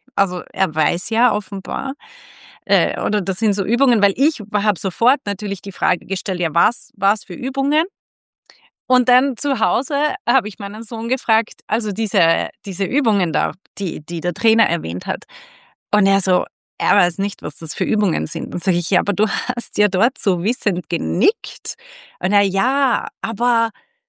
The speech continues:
das war ja das Coolness. Aber er f-, hat das nicht verstanden, was der Trainer dort gesagt hat. Dann hab ich Chat G P T gefragt, <laughs> gibt's irgendwie Technikübungen für Teenager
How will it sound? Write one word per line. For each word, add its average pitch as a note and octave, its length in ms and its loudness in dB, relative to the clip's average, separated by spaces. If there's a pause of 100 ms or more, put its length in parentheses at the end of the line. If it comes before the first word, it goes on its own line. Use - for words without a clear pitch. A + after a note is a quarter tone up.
(440)
das G3 200 -8
war G3 180 2
ja B3+ 80 2
das G3 260 0
Coolness. - 840 2
Aber F3 240 0
er F#3 140 0
f-, - 160 -10 (120)
hat - 200 -4
das E3 160 -6
nicht A3 240 2
verstanden, G3+ 580 0
was D3 140 -4
der E3 140 -6
Trainer E3 300 2
dort D3+ 240 -4
gesagt - 460 -4
hat. F3+ 220 -8 (840)
Dann G3 240 4
hab G#3+ 160 2
ich B3 320 -2
Chat G#3 280 2
G A3+ 180 -2
P B3 160 0
T A3+ 220 0
gefragt, - 920 -2 (100)
<laughs> - 1000 -2
gibt's - 420 -2
irgendwie B3 760 0 (680)
Technikübungen C4 1300 0 (100)
für F#3+ 540 -2 (140)
Teenager F#3 960 0